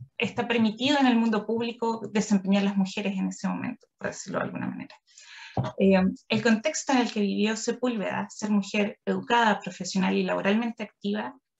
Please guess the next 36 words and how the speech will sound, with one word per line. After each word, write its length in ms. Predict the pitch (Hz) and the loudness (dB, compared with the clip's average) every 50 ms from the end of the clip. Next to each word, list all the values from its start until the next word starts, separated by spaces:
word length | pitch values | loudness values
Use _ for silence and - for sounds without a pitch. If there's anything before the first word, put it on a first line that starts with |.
| _ - | _ 0
era 140 | - 262 262 | 2 4 6
una 140 | 254 254 233 | 6 6 4
excepción. 720 | 202 - 214 - - - - - 82 - 220 262 269 - _ _ _ _ _ _ _ _ _ | 4 0 -2 -6 -6 -8 -10 -8 -6 -6 -6 -6 -8 -12 _ _ _ _ _ _ _ _ _
Los 200 | - 196 202 190 | 0 2 2 2
espacios 440 | 190 190 - - 220 220 - 254 254 | 0 -2 -4 -2 -2 -2 0 -2 -4
que 80 | - 233 | -4 -4
ocupaba 440 | 208 - 196 - - 262 269 277 285 | -2 -4 -4 -2 2 4 4 4 4
esta 260 | 277 - - 254 254 | 2 -4 -6 -6 -4
compositora 640 | 247 233 214 220 226 196 - 208 202 - 240 233 247 | -2 -2 -2 0 -2 -4 -4 -6 -4 -2 0 0 0
en 60 | 240 | 0
la 80 | 226 208 | 2 2
dimensión 580 | 202 196 185 185 180 185 - - 208 202 190 | 2 2 2 0 -2 -4 -4 -4 -2 -2 -4
pública 500 | - - 185 185 190 196 196 - 214 220 | -4 -8 -8 -6 -6 -6 -4 -4 -4 -4
la 120 | 208 202 208 | -2 -2 -2
llevó 600 | 196 190 202 185 180 196 208 208 214 - - - - | -2 -4 -4 -4 -2 0 0 0 0 -2 -6 -8 -8
a 120 | - 185 | -8 -6
posicionarse 680 | - 190 190 - 202 190 - 202 190 185 190 - - 208 | -4 -4 -4 -4 -4 -4 -2 0 0 0 -2 -4 -6 -6
con 120 | - 208 202 | -2 0 2
una 80 | 196 | 2
visión 340 | 185 185 185 - - 208 196 | 2 0 -2 -2 0 0 2
progresista 840 | 190 214 233 208 185 160 - - - 294 277 269 _ - 185 185 202 202 | 2 0 -2 -2 -4 -8 -10 -8 -6 -8 -8 -8 _ -6 -6 -4 -4 -4
dentro 300 | 202 202 185 190 - 175 | -2 -2 -2 -4 -6 -8
de 60 | 170 | -10
este 180 | - - - - | -10 -14 -10 -6
contexto, 640 | 202 214 220 - 190 185 - - - - 208 208 - _ - - - - - - _ - | -4 -4 -4 -6 -8 -12 -14 -14 -10 -8 -8 -8 -10 _ -20 -20 -20 -20 -20 -16 _ -6
y 80 | 233 | -6
sin 200 | - - 247 240 | -4 -2 0 0
duda 220 | 208 247 254 269 269 | 0 2 2 2 2
la 80 | 262 | 2
institucionalidad 840 | 262 254 262 247 - 247 214 - - 226 220 220 208 208 220 226 240 | 2 2 0 0 -2 -6 -6 -4 -4 -2 -2 0 0 -2 0 0 0
musical 480 | 247 247 240 - 226 - 240 233 233 | -2 -2 -4 -6 -8 -6 -6 -8 -8
fue 240 | - - - - 247 | -10 -12 -6 -4 -2
un 160 | 247 254 247 | 0 2 2
importante 500 | 247 226 - 226 208 - 226 220 220 247 | 0 0 -2 -2 -2 0 0 0 0 -2
agente 420 | 226 - - 247 262 262 262 262 240 | -4 0 2 2 2 2 2 -2 -2
mediador 520 | 226 226 208 196 185 190 185 190 190 | -2 0 0 0 0 0 -2 -2 -4